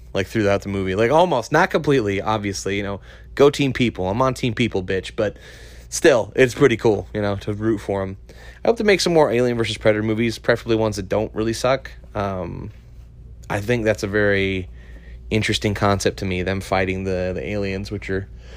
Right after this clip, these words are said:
scary as shit, but, you know, the Predators are more badass. Um,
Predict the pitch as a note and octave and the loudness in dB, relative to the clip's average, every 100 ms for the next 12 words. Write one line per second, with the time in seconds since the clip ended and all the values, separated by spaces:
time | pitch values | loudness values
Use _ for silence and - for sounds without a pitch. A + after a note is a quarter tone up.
0 | - - - - - - - D3 D3+ C3+ | -16 -16 -14 -14 -12 -6 4 6 6 4
1 | B2 - E3+ D3+ - - C3+ B2+ - - | 2 4 6 6 4 4 4 4 -2 -20
2 | - - - - - - - - F3+ D3 | -20 -20 -20 -20 -20 -20 -12 4 6 6
3 | C3 D#3 - F3+ F3 E3 E3 D#3+ D3 C#3+ | 2 -2 4 6 6 4 4 6 8 6
4 | C#3+ D#3 C3+ B2+ - - - - - - | 6 4 4 2 -6 -18 -20 -20 -20 -2
5 | D3 C#3+ B2+ A#2 A2+ | 2 6 6 4 0